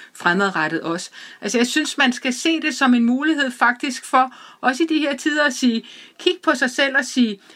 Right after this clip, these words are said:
"Nå, men har jeg opbrugt, hvad jeg skal bruge af caféer og biografer og så videre?"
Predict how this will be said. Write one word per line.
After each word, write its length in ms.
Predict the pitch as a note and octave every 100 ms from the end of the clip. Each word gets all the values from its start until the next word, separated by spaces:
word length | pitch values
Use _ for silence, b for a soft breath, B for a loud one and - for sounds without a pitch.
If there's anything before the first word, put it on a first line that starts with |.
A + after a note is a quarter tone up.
| B
"Nå, 100 | A3
men 200 | A3 G#3
har 240 | G3+ B3 C4+
jeg 200 | C4+ -
opbrugt, 560 | B3 C#4+ _ A#3+ A#3+ G#3+
hvad 120 | A3
jeg 180 | G#3 F#3+
skal 200 | A3 -
bruge 380 | A3+ B3+ C4
af 200 | G3+ F3+ E3+
caféer 420 | F3+ - B3 B3+ B3+
og 180 | G#3
biografer 580 | G#3 F3 - G#3+ A#3+ A#3+
og 100 | A3+
så 120 | -
videre?" 420 | F#3+ B3 D#4 D#4